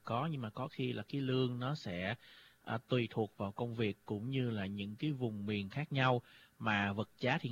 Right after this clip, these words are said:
càng ngày càng tăng. Chúng ta biết là xăng dầu đã tăng trong thời gian vừa qua, sắp tới thì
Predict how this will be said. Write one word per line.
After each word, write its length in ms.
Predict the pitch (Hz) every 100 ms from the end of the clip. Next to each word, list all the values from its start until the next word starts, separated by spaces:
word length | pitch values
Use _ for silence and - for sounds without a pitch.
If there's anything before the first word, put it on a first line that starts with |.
| 107
càng 220 | 107 98
ngày 160 | 98 92
càng 180 | 101 92
tăng. 220 | 113 117
Chúng 120 | 127
ta 100 | 131
biết 220 | 117 160 117
là 120 | 98
xăng 460 | - 117 117 117
dầu 220 | 110 98 92
đã 100 | 107
tăng 280 | 123 117
trong 140 | 117 113
thời 180 | 101 101
gian 180 | 107
vừa 140 | 104 98
qua, 260 | - 113 110
sắp 180 | - -
tới 200 | - 127 151
thì 240 | 110 95